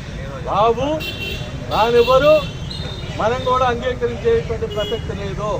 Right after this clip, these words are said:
అది మీరు దృష్టిలో పెట్టుకోవాలి. ఇప్పటి వరకు వచ్చినటువంటి వరకే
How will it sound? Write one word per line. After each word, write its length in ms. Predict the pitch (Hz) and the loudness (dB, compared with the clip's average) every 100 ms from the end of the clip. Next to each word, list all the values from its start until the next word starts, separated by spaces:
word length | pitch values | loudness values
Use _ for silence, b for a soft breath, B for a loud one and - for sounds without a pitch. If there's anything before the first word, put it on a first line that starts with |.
| - - - - - - - - | -4 -8 -8 -8 -10 -8 -6 -2
అది 120 | 202 262 | -2 0
మీరు 160 | 247 226 | 0 0
దృష్టిలో 240 | 220 - 226 | -2 0 0
పెట్టుకోవాలి. 440 | 208 170 190 143 - - - - - - - - 160 | -2 -2 0 0 -2 -6 -6 -6 -6 -6 -6 -4 -4
ఇప్పటి 240 | 226 220 | 0 0
వరకు 260 | 214 220 240 233 | 2 2 4 4
వచ్చినటువంటి 580 | 214 214 220 202 208 202 | 4 0 -2 -2 -4 -4
వరకే 300 | 202 196 | -4 0